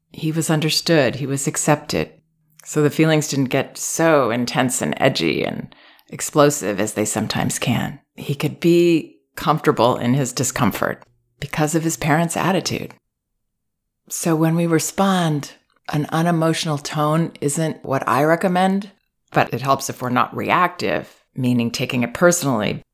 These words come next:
And I understand that too. So many times I had the fantasy that if I could just have my children feel sorry for me, that they could stop feeling what they're feeling.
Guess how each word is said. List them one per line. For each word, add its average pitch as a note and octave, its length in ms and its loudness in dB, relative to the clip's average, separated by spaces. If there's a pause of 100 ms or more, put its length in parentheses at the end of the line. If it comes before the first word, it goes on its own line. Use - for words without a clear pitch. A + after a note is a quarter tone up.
(300)
And B2 200 -6
I C#3 140 0
understand D#3+ 500 0
that - 240 4
too. D#3+ 400 -2 (560)
So E3 480 2
many D3+ 200 0
times C#3+ 380 0
I A#2 80 2
had - 180 -4
the - 60 -10
fantasy C3 600 0
that - 360 -2 (160)
if - 220 -4
I A#2+ 140 -4
could A#2+ 180 -2
just - 380 -2 (180)
have F3+ 240 -2
my E3 120 2
children C#3+ 360 -2
feel D3 300 -8
sorry F3+ 360 4
for E3+ 200 -4
me, D#3+ 560 0 (420)
that D3 160 -6
they D3+ 140 2
could D#3 160 -4
stop - 380 2
feeling B2+ 280 -4
what - 180 -8
they're B2+ 220 4
feeling. E2+ 460 -6